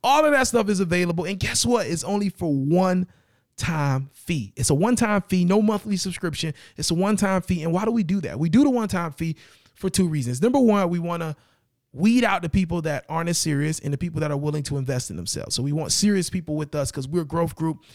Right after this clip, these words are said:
We're here for accountability, growth. We wanna be around like-minded individuals. So we set a fee there to push the people that aren't as serious away, all right? People that aren't serious aren't willing to invest their hard-earned money, right?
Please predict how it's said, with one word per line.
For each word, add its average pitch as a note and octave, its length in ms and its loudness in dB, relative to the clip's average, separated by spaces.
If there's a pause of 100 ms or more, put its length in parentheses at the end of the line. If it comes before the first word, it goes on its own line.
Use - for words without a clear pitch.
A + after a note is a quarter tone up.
(120)
We're C3 120 -8
here D#3+ 140 0
for D#3 140 -2
accountability, D3 600 -6
growth. C#3+ 360 -2 (240)
We D3+ 100 0
wanna F#3+ 200 2
be E3+ 160 0
around D#3 260 0
like-minded C#3 400 -6
individuals. F#3+ 480 0
So - 180 -4
we D#3+ 140 -4
set - 380 -2
a G#3 60 0
fee C4+ 340 0
there C3+ 300 0 (380)
to B2+ 120 -4
push - 340 -2
the F#3 120 -4
people D3+ 520 -4 (360)
that D3 460 -4 (200)
aren't F#3+ 240 0
as D#3 160 -4
serious D3+ 420 -4
away, C3+ 180 -6 (220)
all B2 80 -10
right? D3+ 200 -4 (180)
People B3+ 220 2
that A#3 200 -2
aren't G3 200 -2
serious G#3+ 340 0
aren't D#3+ 160 -2
willing E3 200 -2
to E3 140 -6
invest D3 440 -2
their D#3 100 -2
hard-earned B2+ 400 -4
money, G2 280 -8 (100)
right? D3+ 260 -2